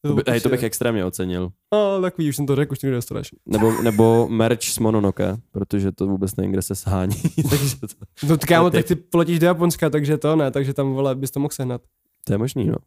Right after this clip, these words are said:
Speaker 1: Hm. No, malýmu kidovi bych, to jsem říkal, ten Crash Team Racing, jinak bych mu pořídil třeba i Spyro a tady ty hry, které jsou docela v pohodě.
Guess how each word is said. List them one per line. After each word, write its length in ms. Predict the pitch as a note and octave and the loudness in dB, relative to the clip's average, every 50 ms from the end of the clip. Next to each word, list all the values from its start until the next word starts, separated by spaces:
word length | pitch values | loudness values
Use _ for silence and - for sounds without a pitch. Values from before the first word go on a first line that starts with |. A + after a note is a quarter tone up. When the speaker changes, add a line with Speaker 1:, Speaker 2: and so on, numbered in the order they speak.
| - B2+ | -12 -10
Speaker 1:
Hm. 180 | B2+ C#3 D#3+ - _ _ _ _ _ _ _ _ _ _ _ _ _ _ _ _ _ _ _ _ _ - | -10 -10 -10 -14 _ _ _ _ _ _ _ _ _ _ _ _ _ _ _ _ _ _ _ _ _ -2
No, 320 | C3+ C#3+ D3 E3+ G3 F3+ - - _ _ _ - - - | 2 2 4 4 2 0 -4 -10 _ _ _ -20 -8 -4
malýmu 300 | C3+ C#3 D#3+ F#3 G3 F#3+ | 0 2 4 4 4 4
kidovi 380 | - F3+ E3 F3 F3 F#3 F#3 F3+ | 4 4 4 4 4 4 4 4
bych, 160 | E3+ F3+ - | 2 2 0
to 100 | - D3 | 0 0
jsem 120 | D3+ D#3 | 0 0
říkal, 220 | C3 C3+ - D3+ C#3 | 0 0 0 0 0
ten 120 | D3+ D3 | 0 0
Crash 160 | D3 C#3 B2+ | 0 -2 -2
Team 160 | - - D3+ | 0 0 0
Racing, 300 | C#3+ C3 - - C#3+ B2 | 0 0 -2 -2 -4 -2
jinak 160 | D3 C#3+ C#3 C3 | 0 0 0 0
bych 160 | C#3 B2+ - | -2 -4 -4
mu 100 | D3+ C3+ | -4 -4
pořídil 380 | - C#3 C3 C3+ C3+ B2+ C#3 C3+ | -4 -4 -4 -4 -2 -2 -4 -4
třeba 240 | - - C#3+ C3+ C3+ | -2 -2 -2 0 -2
i 40 | |
Spyro 480 | - - - A#2+ A2 G#2+ A#2 B2 B2+ C3 | -2 -4 -4 -2 -2 0 0 0 0 0
a 80 | C3 B2+ | 0 -2
tady 140 | A#2+ A#2 A#2 - - | -2 -4 -4 -4 -4
ty 80 | C#3 | -4
hry, 180 | B2+ B2 A#2+ A#2+ | -2 -2 -2 -4
které 140 | A#2 - B2+ | -6 -6 -8
jsou 180 | B2 - C3+ | -6 -6 -8
docela 200 | B2+ - - C#3+ | -8 -6 -6 -6
v 40 | C#3 | -6
pohodě. 460 | - - A#2+ A#2+ B2+ B2+ B2 A#2+ B2 | -6 -6 -6 -4 -4 -2 -4 -4 -6